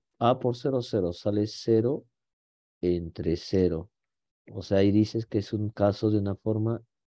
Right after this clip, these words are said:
indeterminada. Y si es indeterminada,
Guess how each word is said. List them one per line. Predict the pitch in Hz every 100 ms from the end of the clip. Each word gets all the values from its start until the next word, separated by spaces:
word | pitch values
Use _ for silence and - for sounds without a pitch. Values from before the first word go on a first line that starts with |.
| -
indeterminada. | 135 139 139 143 139 127 117 113 120 120 _ 98 90 85 85 87 87 95 90 78 82 - _ _ _ _ _ _ _ _
Y | - 90 87
si | - 160
es | 190 190
indeterminada, | 170 151 143 135 127 131 143 139 143